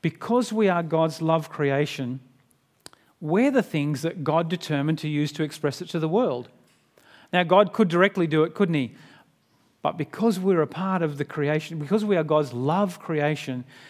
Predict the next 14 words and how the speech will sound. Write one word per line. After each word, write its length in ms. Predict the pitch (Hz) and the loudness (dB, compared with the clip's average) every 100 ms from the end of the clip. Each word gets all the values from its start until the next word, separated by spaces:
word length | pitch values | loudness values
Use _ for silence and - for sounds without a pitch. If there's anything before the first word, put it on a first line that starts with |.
| - - | -20 0
he 160 | 208 | 0
decided, 500 | 233 - 185 165 160 - | 2 0 2 2 0 -4
"I'm 220 | 156 214 | 0 2
gonna 140 | 226 | 2
use 280 | 185 170 160 | 2 0 -2
my 160 | 147 139 | -4 -6
p-." 160 | - - _ _ _ _ | -10 -20 _ _ _ _
Now, 180 | 131 151 | -8 -6
how 300 | 151 165 240 | -4 2 4
do 80 | 240 | 4
you 80 | 190 | 0
feel 240 | - 175 | 0 0
about 300 | 143 123 - | 0 0 -6
that? 240 | 120 - | -10 -10